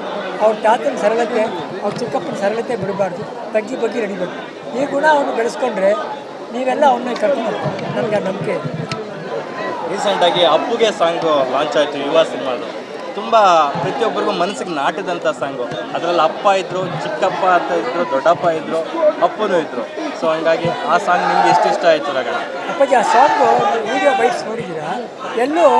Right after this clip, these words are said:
Speaker 1: ಪಾತ್ರದ ಹಾಕಿಲ್ಲ. ಯುವರಾಜ್ ಕುಮಾರ್ ಇಲ್ಲ ಅವ್ರ ತಂದೆ ಮಾಡೋದು ಯಾರ್ದು ಹಾಕಿಲ್ಲ. ಯಾಕಂದ್ರೆ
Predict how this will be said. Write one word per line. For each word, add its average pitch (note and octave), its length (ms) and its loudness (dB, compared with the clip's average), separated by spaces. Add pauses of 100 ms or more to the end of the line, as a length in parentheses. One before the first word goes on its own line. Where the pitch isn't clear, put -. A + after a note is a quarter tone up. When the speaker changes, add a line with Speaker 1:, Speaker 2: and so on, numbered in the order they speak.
(580)
Speaker 1:
ಪಾತ್ರದ C#4+ 400 4
ಹಾಕಿಲ್ಲ. A#3 360 2 (520)
ಯುವರಾಜ್ A3 260 0
ಕುಮಾರ್ G3+ 300 -2
ಇಲ್ಲ G#3 160 0
ಅವ್ರ F#3+ 220 2
ತಂದೆ G#3 140 -2
ಮಾಡೋದು G#3 360 2
ಯಾರ್ದು G3+ 260 2
ಹಾಕಿಲ್ಲ. - 580 2
ಯಾಕಂದ್ರೆ C#4+ 540 6